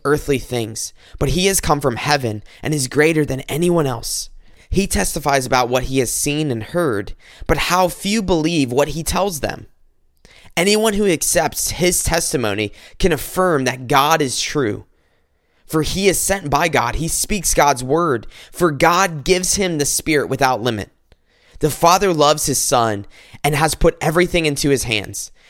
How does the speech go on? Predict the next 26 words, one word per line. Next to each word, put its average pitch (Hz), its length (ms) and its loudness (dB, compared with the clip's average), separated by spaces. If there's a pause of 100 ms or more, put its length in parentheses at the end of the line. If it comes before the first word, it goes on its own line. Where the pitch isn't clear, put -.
(200)
And 156 160 -2
anyone 196 460 2
who 190 100 2
believes 151 420 -2
in 151 80 -2
God's 131 300 2
Son 117 340 0
has 127 240 -2
eternal 127 400 -4
life. 113 420 -6 (380)
Anyone 185 380 2
who 156 120 0
doesn't 156 360 0
obey 143 260 2
the 139 120 -2
Son 120 440 -2 (180)
will 143 120 -2
never 156 320 2
experience 143 680 -2
eternal 151 600 -2
life, 120 260 0
but 127 140 0
remains 131 480 0
under 131 200 0
God's 113 380 0
judgment." 107 480 -4